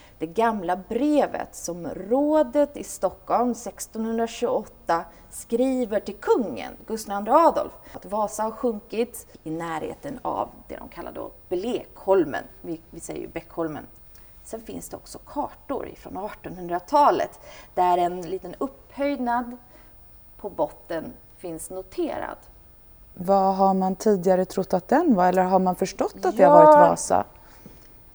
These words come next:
Speaker 1: Anders Franzén hade fått reda på att det skulle kunna vara den sprängsten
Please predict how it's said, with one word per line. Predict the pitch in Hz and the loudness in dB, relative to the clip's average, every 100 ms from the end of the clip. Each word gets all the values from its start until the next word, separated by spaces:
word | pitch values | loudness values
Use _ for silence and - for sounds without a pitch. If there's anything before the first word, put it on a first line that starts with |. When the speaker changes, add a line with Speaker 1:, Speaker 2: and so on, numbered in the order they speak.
| - _ - - _ | -20 _ -20 -20 _
Speaker 1:
Anders | 240 254 269 - | -2 2 0 -2
Franzén | - 294 285 349 403 | 0 0 0 -4 0
hade | 285 240 | 0 0
fått | 233 247 | -2 -4
reda | 254 247 226 269 | 0 0 2 0
på | - 156 - | 0 -4 -4
att | - | -6
det | 180 | -10
skulle | - 175 160 | -8 -8 -8
kunna | - 196 180 160 | -10 -12 -8 -8
vara | 196 190 175 165 160 - - - | -2 0 2 2 0 0 -8 -6
den | 160 160 | -6 -6
sprängsten | - - 262 262 175 170 - - 202 151 | -12 -6 -4 -4 -6 -10 -12 -6 0 0